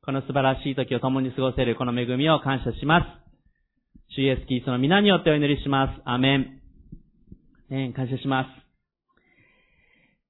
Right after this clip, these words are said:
えー、今、アニメ見ましたけど、いかがでしたでしょうか？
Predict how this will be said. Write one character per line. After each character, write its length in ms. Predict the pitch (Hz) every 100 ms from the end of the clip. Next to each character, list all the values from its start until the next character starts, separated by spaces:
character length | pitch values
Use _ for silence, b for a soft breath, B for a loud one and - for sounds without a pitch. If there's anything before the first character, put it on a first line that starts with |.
| _ _ -
え 840 | 143 143 143 139 139 139 131 135
ー、 40 | -
今、 340 | 214 185 143 - B B B
ア 80 | 151
ニ 60 |
メ 120 | 160
見 100 | 165
ま 100 | 190
し 60 | 220
た 60 | 175
け 40 |
ど、 280 | 156 139 -
い 60 | 151
か 80 | 208
が 80 | 202
で 100 | 190
し 60 |
た 60 | 175
で 120 | 156
し 80 | 156
ょ 60 |
う 40 | 139
か？ 340 | 143 127 -